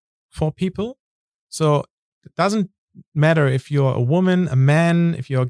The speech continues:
gay, straight, old, young, black, uh, coming from Asia. So the opportunities should be the same.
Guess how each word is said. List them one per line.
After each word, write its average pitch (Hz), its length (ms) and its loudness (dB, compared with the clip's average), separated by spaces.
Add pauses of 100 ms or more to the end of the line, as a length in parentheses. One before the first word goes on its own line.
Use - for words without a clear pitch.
(140)
gay, 175 300 2
straight, 165 840 -2 (160)
old, 170 420 0
young, 170 600 0 (440)
black, 160 640 0 (380)
uh, 139 180 2
coming 151 280 0
from 143 200 -4
Asia. 156 640 0 (240)
So 151 180 -2
the 147 140 -2
opportunities 190 840 -2
should - 220 -4
be 131 120 -4
the 120 100 -4 (180)
same. 113 280 -10